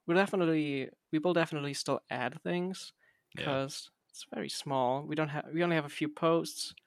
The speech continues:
Speaker 1: and a subscribe button.
Speaker 2: Yeah.
Speaker 1: There will be more eventually.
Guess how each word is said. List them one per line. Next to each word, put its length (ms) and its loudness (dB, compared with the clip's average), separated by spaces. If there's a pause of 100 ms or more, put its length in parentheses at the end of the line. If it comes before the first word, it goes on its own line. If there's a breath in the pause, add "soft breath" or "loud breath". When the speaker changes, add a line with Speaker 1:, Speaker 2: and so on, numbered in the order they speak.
(580 soft breath)
Speaker 1:
and 160 -2
a 40 -4
subscribe 480 -4
button. 360 -2 (1600 soft breath)
Speaker 2:
Yeah. 180 -4
Speaker 1:
There 140 2
will 100 4
be 120 -4
more 280 -2
eventually. 640 -6